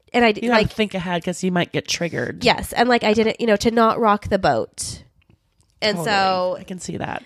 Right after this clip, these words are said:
Speaker 1: they kind of bond over that. And she's like, "Yeah, like, you have to, you know,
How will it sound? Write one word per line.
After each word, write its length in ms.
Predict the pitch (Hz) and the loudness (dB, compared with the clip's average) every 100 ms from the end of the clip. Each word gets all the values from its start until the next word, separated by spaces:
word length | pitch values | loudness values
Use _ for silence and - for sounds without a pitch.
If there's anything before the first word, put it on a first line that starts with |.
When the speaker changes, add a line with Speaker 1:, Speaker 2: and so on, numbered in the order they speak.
| - | -2
Speaker 1:
they 100 | 254 | 0
kind 300 | - 254 254 | 2 2 2
of 120 | 262 | 2
bond 300 | 208 185 214 | 4 4 4
over 220 | 202 202 | 2 2
that. 220 | 196 175 143 | 2 2 0
And 80 | |
she's 180 | - 226 | -2 0
like, 320 | 220 208 - | 0 -2 0
"Yeah, 460 | 269 254 247 240 233 | 4 6 6 4 4
like, 220 | 226 220 | 0 -2
you 80 | 233 | -2
have 340 | 226 208 202 - | 0 0 0 0
to, 460 | 214 190 180 180 - _ _ _ _ _ 240 | 2 4 4 2 -4 _ _ _ _ _ -4
you 100 | 226 | 0
know, 340 | 180 160 | 0 0